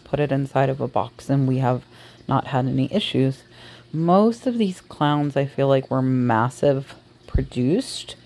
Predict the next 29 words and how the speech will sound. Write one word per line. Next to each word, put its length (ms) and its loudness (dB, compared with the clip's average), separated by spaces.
Anything 400 4
that's 180 0
massive 400 2
produced, 480 -2
like 200 0
your 140 -2
Avon 380 2
bottles 540 0
and 200 2
these 160 0
clowns, 600 -4
are 320 0
not 320 0
gonna 320 2
hold 340 0
a 60 2
very 280 2
good 440 -2
resale 360 -4
value, 320 -6
unfortunately. 800 -10
I 40 2
did 140 8
not 240 2
comp 360 0
that 220 0
Lefton 760 -2
cardinal 720 0
basket. 480 -12